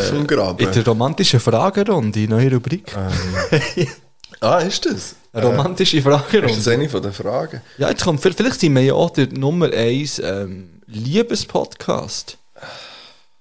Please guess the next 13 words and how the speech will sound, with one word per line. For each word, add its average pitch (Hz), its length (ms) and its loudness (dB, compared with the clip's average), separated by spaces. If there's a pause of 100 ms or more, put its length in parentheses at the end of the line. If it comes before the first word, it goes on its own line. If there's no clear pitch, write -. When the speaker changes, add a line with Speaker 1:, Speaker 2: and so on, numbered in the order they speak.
(200)
Speaker 2:
Vielleicht 151 280 0
können 117 200 4
wir 117 120 6
auch 135 80 4
der 123 120 -4
neue 127 200 2
Mike 139 260 2
Shiva, 170 300 2
Rest 123 380 2
in 117 140 0
Peace, 151 440 -6
Speaker 1:
Hey. 107 180 4
Speaker 2:
werden. 104 520 0